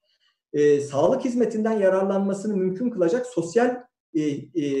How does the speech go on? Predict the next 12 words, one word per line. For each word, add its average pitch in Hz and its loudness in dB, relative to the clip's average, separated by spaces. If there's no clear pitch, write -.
yardım 156 2
planlamasını, 147 0
sosyal 190 -2
güvenlik 202 2
planlamasını 135 -2
yapmaktır. - -20
Dedim 349 4
ki 196 -2
yani 226 2
kalkıp - 0
da 196 4
siz - -2